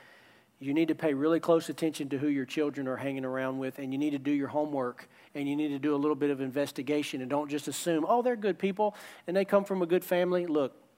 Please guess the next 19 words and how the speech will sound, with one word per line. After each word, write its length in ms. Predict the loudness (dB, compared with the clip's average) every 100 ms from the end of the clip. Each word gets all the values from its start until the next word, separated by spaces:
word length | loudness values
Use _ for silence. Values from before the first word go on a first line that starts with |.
| _
don't 180 | -2 0
just 180 | -2 -4
assume 360 | -8 -4 -2
that, 240 | -2 -6 -12 _ _ -12
okay? 180 | -8
You 140 | -6 -2
need 200 | -2 0
to 60 |
know 360 | 0 2 2 -2 -10 -6
who 120 | -2
they're 180 | 0 0
around, 440 | 0 0 -2 -4 -12 -20 -20 -20 _ _ _ -8
who 100 | -4
they're 160 | -2
hanging 240 | -2 -4 -2
out 200 | -4 -4
with. 380 | -12 -14 -18 -20 _ _ _ _ _ _ _ _ _ _ -20 -8
And 160 | -6 0
finally, 640 | 4 6 6 4 2 -2